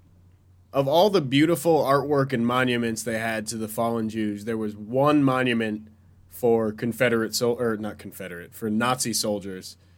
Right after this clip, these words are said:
and it was just a, it was just a big black column. <laughs> It just had one very abstract piece of artwork to acknowledge the, the, like, thousands and thousands of deaths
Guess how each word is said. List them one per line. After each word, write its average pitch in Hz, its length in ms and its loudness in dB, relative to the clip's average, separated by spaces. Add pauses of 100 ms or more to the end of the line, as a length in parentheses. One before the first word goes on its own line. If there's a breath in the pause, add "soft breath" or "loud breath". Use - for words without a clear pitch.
(160 soft breath)
and 117 180 0
it 127 120 0
was 120 160 -4
just 127 260 -4
a, 104 200 0
it 123 60 -6
was 117 200 -4
just 127 180 -4
a 107 80 -4
big 143 380 0
black 127 320 2
column. 98 480 -4 (200)
<laughs> - 320 -4 (580 loud breath)
It 190 160 2
just 160 240 0
had 139 220 4
one 170 260 4
very 160 400 4
abstract 143 600 4
piece 135 220 0
of 113 80 -6
artwork 113 540 -2 (320 soft breath)
to 135 160 -2
acknowledge 120 580 2
the, 110 340 0
the, 110 180 -10
like, 117 220 -8
thousands 123 640 0
and 113 160 -6
thousands 117 400 -4
of 107 140 -6
deaths 107 440 -6